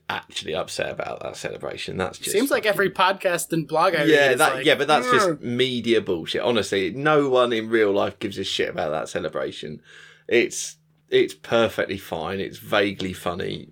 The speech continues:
Speaker 1: Whatever.
Speaker 2: It was
Speaker 1: Like
Speaker 2: really nice that it was the July, second of July, like, right around, you know, Independence Day for us, and we knocked the fucking English out. Like, that felt pretty good. You know, j-, whoop your asses just like we did in seventeen seventy-six, baby.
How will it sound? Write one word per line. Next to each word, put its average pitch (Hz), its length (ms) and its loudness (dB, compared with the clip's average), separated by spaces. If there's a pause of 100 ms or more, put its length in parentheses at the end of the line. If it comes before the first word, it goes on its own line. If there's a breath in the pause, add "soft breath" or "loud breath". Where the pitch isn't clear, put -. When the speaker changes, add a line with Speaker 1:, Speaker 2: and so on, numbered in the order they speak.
(120)
Speaker 1:
Whatever. 87 460 -4
Speaker 2:
It 196 120 2
was 226 200 4
Speaker 1:
Like 196 100 0
Speaker 2:
really 208 200 6
nice 175 280 2
that 170 160 2
it - 20 4
was 156 160 2
the 160 80 2
July, 151 460 2 (280)
second 180 380 0
of 156 80 0
July, 151 420 4
like, 147 160 2
right 165 200 4
around, 160 360 4
you 160 80 0
know, 147 280 0
Independence 160 600 0
Day 160 160 2
for 160 220 0
us, - 540 0 (380 soft breath)
and 139 120 -4
we 139 140 -2
knocked 160 320 0
the 160 60 -4
fucking 156 360 -2
English 147 400 0
out. 151 180 2
Like, 139 120 -6
that 185 200 0
felt 196 200 0
pretty 190 200 -2
good. 190 460 0 (540)
You 180 100 -6
know, 170 160 2
j-, 156 120 -6
whoop 196 340 0
your 196 120 6
asses 185 360 2
just 185 160 0
like 185 160 2
we 185 100 0
did 175 160 4
in 165 100 2
seventeen 175 480 2
seventy-six, 170 720 2
baby. 185 520 -2